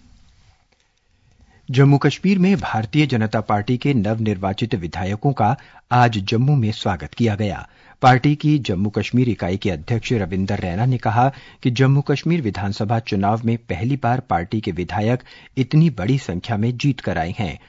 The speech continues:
उन्होंने कहा कि पार्टी विधायक दल की होने वाली बैठक में केंद्रीय पर्यवेक्षक प्रहलाद जोशी और तरुण चुघ उपस्थित रहेंगे।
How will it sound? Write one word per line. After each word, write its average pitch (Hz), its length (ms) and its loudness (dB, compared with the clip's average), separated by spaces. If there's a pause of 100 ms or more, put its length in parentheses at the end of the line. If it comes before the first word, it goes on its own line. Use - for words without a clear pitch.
(240)
उन्होंने 127 280 4
कहा 123 220 0
कि 151 140 -6
पार्टी 95 360 -2
विधायक 92 520 -6
दल 107 140 -2
की 120 120 -4
होने 92 260 -4
वाली 92 260 -4
बैठक 82 420 -6
में 123 180 2 (320)
केंद्रीय 135 440 2
पर्यवेक्षक 107 760 -4
प्रहलाद 101 600 -6
जोशी 107 400 -2 (280)
और 117 220 2 (100)
तरुण 123 260 2 (100)
चुघ 113 240 0 (160)
उपस्थित 123 520 -6
रहेंगे। 98 460 -4